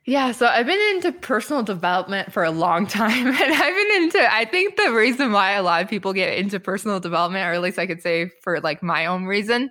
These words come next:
is because you had something big happen. Like, you had something big happen. You didn't know how to process it. You had, like, a shit show moment. You had a wake up call from the universe. You had something big. Because going into personal development, it's not, like,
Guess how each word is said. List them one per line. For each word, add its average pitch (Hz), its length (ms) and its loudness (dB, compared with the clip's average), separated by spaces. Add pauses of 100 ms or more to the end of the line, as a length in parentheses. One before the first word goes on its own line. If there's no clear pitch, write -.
(120)
is 196 180 -2
because 214 320 0
you 240 140 2
had 226 340 0
something 202 600 -2
big 160 260 -2
happen. 151 520 -4
Like, 165 220 -2
you 180 80 -2
had 202 240 -2
something 226 380 -2
big 165 180 2
happen. 156 500 0
You 160 80 -4
didn't 170 200 -2
know 180 100 0
how 190 120 0
to 190 80 -4
process 170 460 0
it. 165 260 2
You 175 120 -2
had, 175 220 0
like, 160 140 0
a 160 40 -6
shit - 240 -6
show 175 160 -4
moment. 170 380 -2
You 160 80 -2
had 156 100 -2
a 160 60 -6
wake 170 180 0
up 165 140 -4
call 170 200 0
from 170 200 -6
the 165 120 -4
universe. 160 460 -2
You 196 100 2
had 269 160 0
something 254 300 -2
big. 165 460 0
Because 196 340 0
going 214 300 4
into 269 200 2
personal 240 380 0
development, 185 520 0
it's 175 140 -4
not, 202 200 2
like, 202 240 0